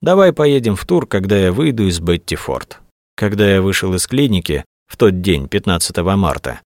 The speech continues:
я должен был написать песню за миллион долларов. В следующие два дня я писал эту песню с Марти Фредериксоном и Карой Диагуарди, судьей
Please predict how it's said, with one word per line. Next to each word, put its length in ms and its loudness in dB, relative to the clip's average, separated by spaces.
я 220 2
должен 440 2
был 160 4
написать 520 0
песню 480 0
за 140 0
миллион 440 0
долларов. 560 -4
В 60 -12
следующие 580 0
два 240 2
дня 260 0
я 200 2
писал 380 0
эту 200 -2
песню 420 0
с 140 -4
Марти 340 -2
Фредериксоном 840 -2
и 80 0
Карой 400 4
Диагуарди, 840 2
судьей 560 2